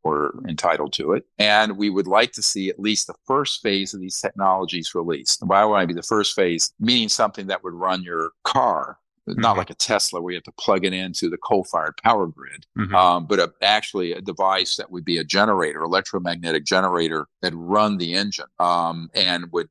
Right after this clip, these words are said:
Speaker 1: uh, the startup on it would be a little small, maybe three volt battery. Uh, and you would never have to plug it in because there are no battery systems that run down. This so-called, um,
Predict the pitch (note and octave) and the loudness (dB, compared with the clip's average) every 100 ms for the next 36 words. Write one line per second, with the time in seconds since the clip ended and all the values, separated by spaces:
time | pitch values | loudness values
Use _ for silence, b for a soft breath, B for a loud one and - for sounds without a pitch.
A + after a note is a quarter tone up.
0 | _ G2 F#2+ - G#2 G2+ F2 F2 D#2+ E2 | _ -4 -2 0 2 2 0 -4 -8 -8
1 | E2 E2+ E2 E2+ E2+ - E2 D#2+ D#2+ F2 | -6 -2 -2 -2 -2 -2 0 -2 -2 -4
2 | D#2+ D#2+ - F2+ D#2+ D#2+ - F#2+ F2 D2+ | -4 -8 -4 -2 -2 -4 0 0 0 -4
3 | _ - F2+ F2 F2 - G#2 G2 F#2+ G2 | _ 0 2 2 0 0 0 0 -4 -6
4 | G2 F2+ F#2+ G2 F2 - - F2 D#2 E2 | -4 -2 -2 -2 -4 -10 -6 -4 -4 0
5 | A2+ D2+ D2 - E2+ - - - E2+ E2+ | 0 -2 -6 -4 -2 -2 -6 -6 -4 0
6 | F2 E2 D2+ - F#2 F#2 E2 - E2+ - | 0 0 -2 0 2 0 -4 -4 -4 -6
7 | E2 - E2+ E2 D#2 F#2 F2+ C#2 _ F2+ | -6 -6 -4 -4 -2 0 0 -2 _ -2
8 | A2+ A2 - G#2+ - A2+ F#2 F2 E2+ - | 0 2 4 4 2 0 0 -4 -8 -16
9 | _ G2 E2+ D#2+ D#2 D2+ | _ -6 -2 -2 -4 -12